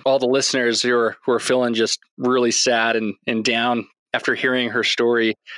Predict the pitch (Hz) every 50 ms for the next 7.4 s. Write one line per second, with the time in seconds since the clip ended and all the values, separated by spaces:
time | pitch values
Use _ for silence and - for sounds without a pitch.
0 | - - - - 131 127 143 135 143 - - 151 147 - - 190 208 196 202 165
1 | 170 170 156 - 156 151 - - 147 143 - - - 110 98 90 90 - - -
2 | 123 123 139 127 - 143 127 - - 139 127 120 - - 131 120 113 113 110 113
3 | 110 110 - - - - 165 165 165 160 - - - 120 120 143 185 233 254 214
4 | 202 196 190 156 127 110 127 123 131 143 147 127 113 120 127 143 139 - 110 113
5 | - - 120 120 120 117 117 113 - _ _ _ _ _ _ - 120 113 107 127
6 | 117 - 139 131 127 117 123 117 120 131 - 117 - - - 127 123 131 131 127
7 | 117 107 - - - - -